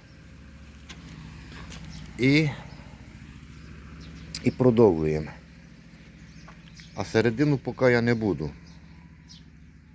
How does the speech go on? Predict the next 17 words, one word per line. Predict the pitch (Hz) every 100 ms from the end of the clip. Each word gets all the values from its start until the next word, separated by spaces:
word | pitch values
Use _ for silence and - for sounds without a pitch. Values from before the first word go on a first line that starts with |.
| - - - - - - - - - - - - - - -
А | 85
чому? | - - 82 90 120 185 - - - - - - - _ - - _ _ - _ _ _
Тут | - 92 71
зв'язку | 95 98 78 - 80
зробив, | 78 101 107 165 113
ну | 104
я | 98
зараз | 95 98
ще | 90
тут | 92 92
дороблю, | 82 101 78 69 76
бо | 71
я | 80
тут | 76 80
лише | 85 78
повирізав. | 85 85 85 73 80 73 - _ _ - - - - _ _ - - _ _ _
Зв'язався. | 80 95 92 82 113 147 - 185